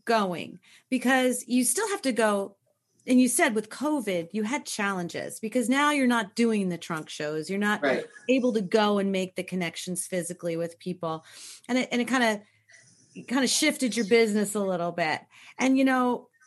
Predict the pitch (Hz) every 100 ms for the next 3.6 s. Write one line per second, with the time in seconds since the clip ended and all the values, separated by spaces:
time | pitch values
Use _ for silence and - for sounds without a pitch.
0 | _ - - - _ _ - - - 311
1 | 359 349 165 - - - 269 339 285 294
2 | 330 254 247 233 262 254 170 - 208 -
3 | 208 - 247 185 -